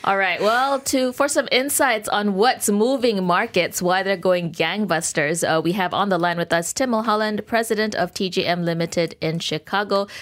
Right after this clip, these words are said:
Tim, good morning. Thank you, as always, for joining us. This week's release of F O M C minutes highlighted policymakers' concerns of the risks that come up with rates being eased too soon. Yet, why are markets, uh, so sanguine, sanguine about it, I guess, uh, despite,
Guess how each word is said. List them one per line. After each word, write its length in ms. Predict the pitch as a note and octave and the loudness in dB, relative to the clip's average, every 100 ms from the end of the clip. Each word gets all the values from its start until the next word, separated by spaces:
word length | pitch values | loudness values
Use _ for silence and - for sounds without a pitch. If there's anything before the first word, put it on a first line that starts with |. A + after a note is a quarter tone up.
| - | -2
Tim, 220 | C#4+ D4+ | 0 2
good 160 | D4 C4 | 2 0
morning. 320 | C#4 D4 D4+ | 0 0 0
Thank 180 | B3+ B3+ | -2 -2
you, 80 | C4 | 0
as 220 | G#3+ A3+ | 0 0
always, 580 | - G#3+ A3+ A3 G#3+ - | 0 2 4 2 0 -2
for 220 | G3+ G3+ | 0 0
joining 420 | F#3 G3 A3+ A#3 | 2 0 2 2
us. 220 | A3+ A#3 - - - | 2 0 -4 -16 0
This 200 | D4 D#4+ | 0 2
week's 220 | D#4+ - | 0 2
release 500 | C4+ C4 C4 D#4+ - | 2 2 2 0 0
of 180 | - A#3 - | -2 -4 -4
F 160 | C4+ C4+ | -4 0
O 80 | |
M 140 | B3 A#3 | 0 0
C 200 | B3 A3 | -2 0
minutes 640 | G#3 G3 A3+ C#4 C#4+ - | 0 0 0 0 -4 -6
highlighted 580 | - A#3+ A#3+ A3 A3 - | -2 0 0 0 -2 -4
policymakers' 760 | - G3+ G#3 G#3 F#3 F3+ F#3 - | -2 0 0 0 -2 -2 -4 -2
concerns 480 | F3 E3+ F#3 F3+ | -4 -2 -2 -2
of 160 | - D#3 | -4 -2
the 140 | E3 | -2
risks 480 | D3 D#3 G#3+ - - | 0 -2 -2 -4 -4
that 180 | F#3 - | -4 -4
come 220 | - F#3 | -4 0
up 180 | C4 - | -2 0
with 200 | A3 G#3+ | -2 0
rates 340 | F#3+ A3 - | 0 0 -2
being 320 | - G#3+ G3+ - | -4 -2 -2 -4
eased 400 | G3+ G#3+ G#3+ - | -2 -2 -4 -6
too 140 | - F#3+ | -2 -2
soon. 520 | - C4 C4+ F#3+ G#3+ - - - | -2 0 2 2 0 -8 -14 -8
Yet, 260 | A3 C#4+ C4 | 0 0 2
why 240 | C#4 G4+ - | 2 2 0
are 140 | B3 | 0
markets, 580 | A#3 A3+ - B3+ - - - | 2 0 2 0 -2 -4 -2
uh, 180 | G3 | -2
so 540 | F#3+ - A3+ A3+ G#3+ - | -2 0 2 2 2 -2
sanguine, 760 | - - F#3+ G#3 G3 F#3+ F#3 - | -4 -2 0 0 0 0 -2 -2
sanguine 400 | A3 A3 A3+ F#3+ | 0 2 2 2
about 340 | D#3 D#3 G#3 | 2 0 0
it, 100 | G3 | 0
I 120 | C#3 | 0
guess, 320 | C#3+ B2+ D3+ C3+ | 0 -2 -2 -2
uh, 100 | D#3+ | 0
despite, 640 | F#3 - - A3 G#3 | 0 -4 -2 -2 -2